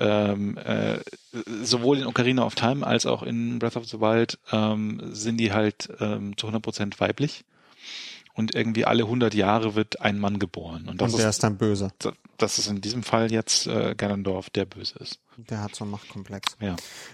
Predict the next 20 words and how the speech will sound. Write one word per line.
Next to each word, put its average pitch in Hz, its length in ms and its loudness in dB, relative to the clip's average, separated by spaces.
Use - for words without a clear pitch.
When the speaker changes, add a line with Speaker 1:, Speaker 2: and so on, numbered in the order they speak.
Speaker 2:
Genau, 131 300 4
und, 139 440 0
ähm, 127 640 0
Zelda 131 500 4
sagt 117 300 2
halt, 117 460 2
sagt - 520 0
einem 147 160 0
auch, 147 180 0
dass 135 180 2
der 127 120 4
böse 151 340 2
ist 151 260 4
und, 123 460 -2
ähm, 120 480 -2
man 120 160 4
soll 117 180 4
doch 123 140 2
die 117 400 0
drei 110 840 4